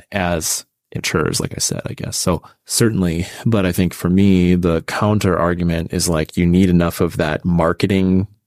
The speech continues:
mindset, like, that general marketing mindset. And you also need enough generalist knowledge across disciplines, things like principles, mental models, or the fundamentals of the eighty twenty of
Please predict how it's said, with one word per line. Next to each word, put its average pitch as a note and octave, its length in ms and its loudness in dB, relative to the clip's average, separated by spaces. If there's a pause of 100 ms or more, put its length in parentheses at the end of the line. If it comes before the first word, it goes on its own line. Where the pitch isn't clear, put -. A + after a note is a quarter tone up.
mindset, F#2 960 -2
like, F2+ 140 -4
that E2 220 -6
general F#2+ 380 0
marketing F2+ 420 -2
mindset. F2+ 680 -2
And G2+ 120 0
you F2+ 120 4
also F2+ 240 -2
need F2 140 -2
enough E2+ 280 -4
generalist G#2 580 2
knowledge E2 540 -4 (320)
across A#2 500 -2
disciplines, D#2+ 800 -4
things F2 320 -2
like D#2 220 -2
principles, E2 720 -2
mental E2+ 300 -2
models, E2 540 0
or E2 140 -4
the D#2+ 120 -6
fundamentals E2 1040 -2
of D2+ 80 -4
the - 180 -2
eighty F2+ 220 2
twenty G2+ 800 2
of D#2+ 440 -4